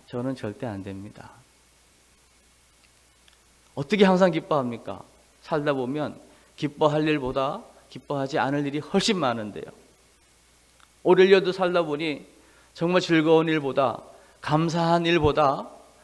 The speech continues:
감사하지 못할 일들이 훨씬 많은데요. 맞습니다. 지금 어디를 보아도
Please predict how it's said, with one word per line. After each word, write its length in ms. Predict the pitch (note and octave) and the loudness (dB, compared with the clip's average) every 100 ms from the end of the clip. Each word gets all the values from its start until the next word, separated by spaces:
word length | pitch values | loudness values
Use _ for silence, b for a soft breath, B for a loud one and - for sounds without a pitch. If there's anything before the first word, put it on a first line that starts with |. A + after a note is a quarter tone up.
| b b - | b b -6
감사하지 760 | - E3 F3+ F3+ F3+ F#3 F#3 | 0 2 2 0 2 2 2
못할 340 | G3+ F#3 G3+ G3 | 0 0 2 0
일들이 240 | F#3+ F#3 | 0 -2
훨씬 340 | G3 G#3+ - A3+ | -2 -2 -2 -2
많은데요. 640 | D#3+ C3 A2 F#2+ G#2+ - - _ _ _ _ _ _ _ _ _ _ _ _ _ | -2 -4 -6 -10 -12 -16 -20 _ _ _ _ _ _ _ _ _ _ _ _ _
맞습니다. 480 | - G#2+ - A2 A2 - _ _ _ _ _ _ _ _ _ _ _ _ _ _ _ | -12 -12 -12 -16 -16 -20 _ _ _ _ _ _ _ _ _ _ _ _ _ _ _
지금 240 | - D3 C#3 | -6 -2 0
어디를 360 | C#3 D3 D#3 | 0 0 -2
보아도 500 | C#3+ C3+ B2+ B2 D#3 | -2 -2 -4 -6 -10